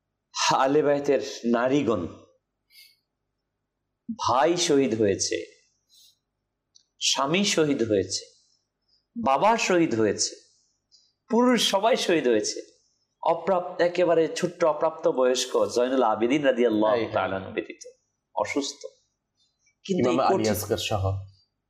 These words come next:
Speaker 1: জয়নুল আবেদিন রাদিয়াল্লাহু তাআলা শুধু জীবিত
Speaker 2: জি,
Speaker 1: ছিলেন,
Speaker 2: জি।
Speaker 1: সবাই শহীদ হয়েছে। ওই জায়গাতে কেমন হওয়া দরকার ছিল, কেমন হওয়া দরকার না, কেমন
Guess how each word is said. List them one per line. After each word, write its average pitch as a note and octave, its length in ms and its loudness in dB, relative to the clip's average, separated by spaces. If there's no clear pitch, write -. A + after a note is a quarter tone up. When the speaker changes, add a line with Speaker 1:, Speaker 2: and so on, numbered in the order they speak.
Speaker 1:
জয়নুল C#3+ 260 2
আবেদিন D3+ 420 0
রাদিয়াল্লাহু C#3 340 2
তাআলা B2 100 -4
শুধু B2 160 2
জীবিত B2 260 2
Speaker 2:
জি, A2 220 0
Speaker 1:
ছিলেন, G2 180 2
Speaker 2:
জি। F#2 460 -2
Speaker 1:
সবাই G3+ 340 0
শহীদ E3+ 380 2
হয়েছে। A2 380 0
ওই D3+ 160 4
জায়গাতে G2 840 0
কেমন E3 300 0
হওয়া B2 240 2
দরকার B2 340 -2
ছিল, - 280 -10
কেমন F3+ 280 0
হওয়া - 360 -6
দরকার D3 380 0
না, C#3 160 0
কেমন G3+ 400 -2